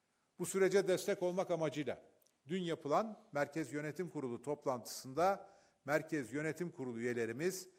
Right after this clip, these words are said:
teamüle ve partimizin usullerine uygun olarak seçimden sonra yapılan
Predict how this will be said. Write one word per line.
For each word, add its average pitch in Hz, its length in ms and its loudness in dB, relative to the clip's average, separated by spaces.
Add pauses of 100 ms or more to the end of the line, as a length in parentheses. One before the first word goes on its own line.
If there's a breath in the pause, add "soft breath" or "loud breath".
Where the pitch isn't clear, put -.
(220 soft breath)
teamüle 143 720 0 (300)
ve 151 80 -2
partimizin 165 560 -2
usullerine 139 480 -4
uygun 143 320 -2
olarak 123 480 -2 (540 soft breath)
seçimden 175 520 0
sonra 139 260 -2
yapılan 143 460 0